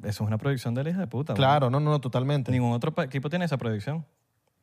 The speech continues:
Speaker 2: Puede ser.
Speaker 1: En estadios, ¿cuál, cuál tiene una, una idea de que vamos a hacer un estadio? ¿Qué equipo tiene un estadio, quiere, quiere hacer un estadio? Ninguno,
Speaker 2: Puede
Speaker 1: no hay
Speaker 2: ser,
Speaker 1: una
Speaker 2: puede ser.
Speaker 1: proyección.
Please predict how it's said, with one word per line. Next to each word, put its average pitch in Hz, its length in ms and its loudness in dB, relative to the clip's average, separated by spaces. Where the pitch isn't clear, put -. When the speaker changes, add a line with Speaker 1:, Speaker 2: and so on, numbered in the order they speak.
Speaker 2:
Puede 165 160 2
ser. 120 240 -2
Speaker 1:
En 123 160 0
estadios, 135 540 0
¿cuál, 139 280 0
cuál 147 160 0
tiene 170 160 0
una, 175 240 2
una 165 160 0
idea 170 260 2
de 160 200 0
que 139 80 -4
vamos 143 320 0
a - 40 0
hacer 196 120 -4
un 196 80 0
estadio? 170 320 2
¿Qué 143 160 0
equipo 160 360 -2
tiene 165 140 -2
un 160 100 0
estadio, 156 260 -2
quiere, 147 240 -2
quiere 151 180 -2
hacer 147 160 -4
un 147 60 -2
estadio? 147 240 -4
Ninguno, 117 260 0
Speaker 2:
Puede 120 100 2
Speaker 1:
no 123 80 2
hay 120 60 4
Speaker 2:
ser, 120 60 2
Speaker 1:
una 135 100 0
Speaker 2:
puede 123 160 0
ser. 120 60 0
Speaker 1:
proyección. 131 280 -2